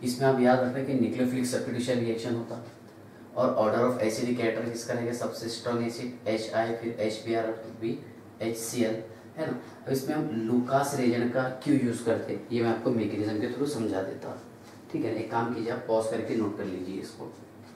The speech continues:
देखिए, ये सारे आपके कॉन्सेप्ट क्लियर हो जाएंगे कि इसमें न्यूक्लियोफिलिक सब्स्टिट्यूशन रिएक्शन होता है एसएन वन। जब एसएन वन होगा तो इसमें दोनों कॉन्फ़िगरेशन होता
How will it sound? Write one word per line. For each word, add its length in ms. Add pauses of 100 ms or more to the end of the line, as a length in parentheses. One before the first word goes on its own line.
(640)
देखिए, 300 (3500)
ये 140
सारे 280
आपके 220
कॉन्सेप्ट 340
क्लियर 180
हो 100
जाएंगे 320
कि 80
इसमें 200
न्यूक्लियोफिलिक 480
सब्स्टिट्यूशन 480
रिएक्शन 320
होता 200
है 120
एसएन 320
वन। 180 (460)
जब 240
एसएन 300
वन 140
होगा 280
तो 60
इसमें 260
दोनों 280
कॉन्फ़िगरेशन 600
होता 200